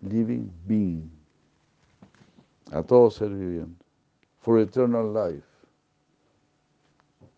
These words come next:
¿Se da cuenta? Entonces, yo estaba en lo correcto. Usted, ¿ah? Yo estaba en lo correcto, como dije, sí.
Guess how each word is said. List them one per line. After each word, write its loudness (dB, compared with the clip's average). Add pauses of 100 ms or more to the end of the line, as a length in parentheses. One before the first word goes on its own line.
(1900)
¿Se -6
da 0
cuenta? -2
Entonces, 2
yo -8
estaba 0
en 2
lo 2
correcto. 4 (1700)
Usted, -6 (300)
¿ah? -12 (160)
Yo -16
estaba -6
en -6
lo -6
correcto, -6
como -4
dije, -10
sí. -20